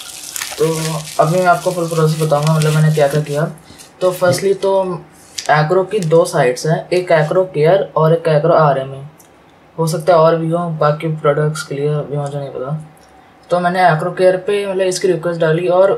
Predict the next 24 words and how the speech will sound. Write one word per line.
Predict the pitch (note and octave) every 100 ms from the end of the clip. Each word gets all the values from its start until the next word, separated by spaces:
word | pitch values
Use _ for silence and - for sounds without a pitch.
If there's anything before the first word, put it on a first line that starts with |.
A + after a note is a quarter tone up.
| - -
उनकी | D#3+ E3 F#3
तरफ | G3
से | F#3+ - A3 A3 F3
बहुत | E3 E3 F#3
minimal | F3+ E3 E3 F3+
response | E3+ - D#3+ D#3 D3+
आया | C#3
मेरे, | C#3 C#3+ D3+ - D3+
मेरे | D3 D3+
पास। | D#3 F3+
मतलब | F3+ E3+ F3
उन्होंने | E3 F3+ F#3+ F3 D3
बहुत | D3+ D#3 E3+ -
कम | D#3+ D#3+
मैसेज | D#3+ D#3+ D#3
किया, | D#3+ E3+
मैं, | E3 D#3 -
मैंने | D3+ D3+ D#3 F3
अपनी | F3+ E3 E3+
side | E3 D#3
से |
उन्हें | F3 E3
message | D3+ D#3
किया, | - D#3 D#3